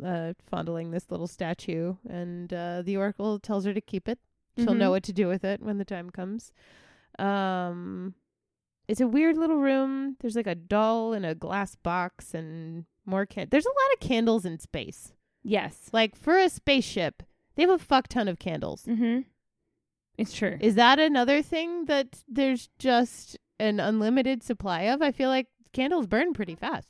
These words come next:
Speaker 2: They also probably aren't the best thing to have on a spaceship.
Speaker 1: Probably not.
Speaker 2: Like, I feel like they take oxygen out of a room.
Speaker 1: And, like, what happens when the ship goes, like, and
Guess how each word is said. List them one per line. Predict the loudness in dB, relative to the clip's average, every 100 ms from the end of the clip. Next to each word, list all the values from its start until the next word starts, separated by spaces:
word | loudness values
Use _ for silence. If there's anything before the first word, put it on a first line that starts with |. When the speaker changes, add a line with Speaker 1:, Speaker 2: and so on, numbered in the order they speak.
| -2
Speaker 2:
They | 2 4
also | 2 0 -2
probably | 2 2 2 2
aren't | 0 -2
the | -4
best | -4
thing | -6 -8
to | -8
have | -10 -10
on | -10
a |
spaceship. | -12 -14 -14 -14 -16 -18 _ _ 2
Speaker 1:
Probably | 6 8 6 0
not. | 0 0 2 2 0
Speaker 2:
Like, | -4 -4
I | -2
feel | 0 0
like | 0
they | -4
take | -2 -4 -4
oxygen | -4 -6 -6 -4 -4
out | -6 -8
of | -8
a | -12
room. | -12 -10 0
Speaker 1:
And, | 2
like, | 4 2 4
what | 4
happens | 4 4 4 4
when | 2
the |
ship | 2 0 0
goes, | 0
like, | 0 -4 _
and | 2 4 4 2 -4